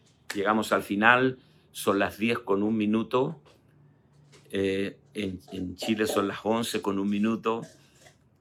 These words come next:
Les mando un abrazo a todos. Nos vemos el viernes. Recuerden, yo por donde voy, voy transmitiendo. Aquí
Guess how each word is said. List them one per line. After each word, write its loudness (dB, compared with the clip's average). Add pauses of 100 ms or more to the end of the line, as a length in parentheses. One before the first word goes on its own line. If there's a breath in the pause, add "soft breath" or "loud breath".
Les 2
mando 6
un 4
abrazo 4
a 2
todos. 2 (200)
Nos -4
vemos -2
el -4
viernes. -2
Recuerden, 0 (360)
yo -2
por -4
donde -2
voy, 6
voy 2
transmitiendo. 0
Aquí -2